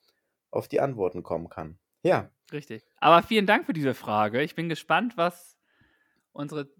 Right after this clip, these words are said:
Speaker 2: Zuschauer, äh, Zuschauer, Zuhörer und Zuhörerinnen mit sich uns teilen, in welche Richtung sie das auch sehen. Also es ist ja auch selbst bei der Community manchmal so, dass man nicht weiß, was da überhaupt
Speaker 1: Mhm.
Speaker 2: ist. Und
Speaker 1: Ja.
Speaker 2: apropos Community,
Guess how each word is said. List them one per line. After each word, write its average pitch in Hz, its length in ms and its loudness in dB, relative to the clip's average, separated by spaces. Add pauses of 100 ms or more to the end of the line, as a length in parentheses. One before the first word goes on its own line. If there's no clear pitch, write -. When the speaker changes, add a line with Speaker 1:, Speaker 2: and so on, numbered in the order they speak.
(160)
Speaker 2:
Zuschauer, 190 1200 -6
äh, 113 60 -14
Zuschauer, 107 640 -8
Zuhörer 196 460 0
und 147 100 -4
Zuhörerinnen 120 720 0
mit 120 200 -6
sich 123 240 -10 (500)
uns 120 220 -14
teilen, 131 520 -4 (520)
in 135 160 -6
welche 185 240 2
Richtung 165 280 -4
sie 175 160 -4
das 165 240 2
auch 110 200 -6
sehen. 110 400 -14 (540)
Also 127 180 -4
es 143 60 -4
ist 139 80 -14
ja 170 100 4
auch 143 140 2
selbst 170 400 -2
bei 165 200 4
der 170 300 0
Community 196 580 -4
manchmal 117 440 -4
so, 120 440 -4 (480)
dass 147 200 -8
man 151 140 -2
nicht - 300 -8
weiß, 170 400 0
was 160 200 -4
da 175 100 2
überhaupt 151 360 -4
Speaker 1:
Mhm. 123 60 -6
Speaker 2:
ist. 165 220 -8 (680)
Und 147 120 -4
Speaker 1:
Ja. 185 80 -2
Speaker 2:
apropos 208 520 0
Community, 190 720 -6